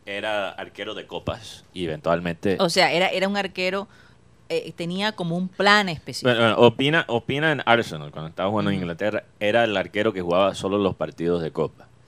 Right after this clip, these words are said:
Speaker 1: Y él se, después de un año, dos años, se cansó de eso y se fue para Nápoles.
Speaker 2: Ajá.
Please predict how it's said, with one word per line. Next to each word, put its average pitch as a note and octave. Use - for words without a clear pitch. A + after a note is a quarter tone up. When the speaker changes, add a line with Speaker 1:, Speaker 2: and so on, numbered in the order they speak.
Speaker 1:
Y A2
él F2+
se, B2+
después G2
de F#2+
un C3
año, C3+
dos B2
años, B2
se C3+
cansó F#2
de G#2
eso C#3+
y -
se A2+
fue F#2
para E2
Nápoles. B2+
Speaker 2:
Ajá. C#3